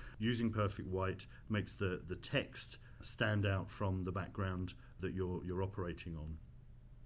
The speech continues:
So it gives a perfect solution for highlighting merchandise in the best possible way and, and sell more goods, which is what we're all, uh,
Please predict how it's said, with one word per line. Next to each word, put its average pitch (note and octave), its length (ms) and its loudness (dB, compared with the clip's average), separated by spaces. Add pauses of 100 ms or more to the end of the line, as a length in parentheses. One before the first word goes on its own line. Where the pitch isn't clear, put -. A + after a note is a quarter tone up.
(120)
So C3+ 120 6
it A2 100 6
gives A2+ 160 4
a A2 40 2
perfect D#3 420 2
solution G2 640 2 (220)
for G2 400 2
highlighting A2 540 4
merchandise F#2+ 760 -2 (200)
in G2 80 0
the G2+ 60 2
best G#2+ 300 0
possible F2+ 400 -2
way G2 320 4 (260)
and, A#2+ 260 0
and B2 140 0
sell C3 260 6
more C3+ 200 6
goods, D#3 300 6
which F2+ 160 -4
is G2 140 0
what G#2+ 140 2
we're G#2 180 6
all, G#2 260 6 (240)
uh, F2+ 100 -8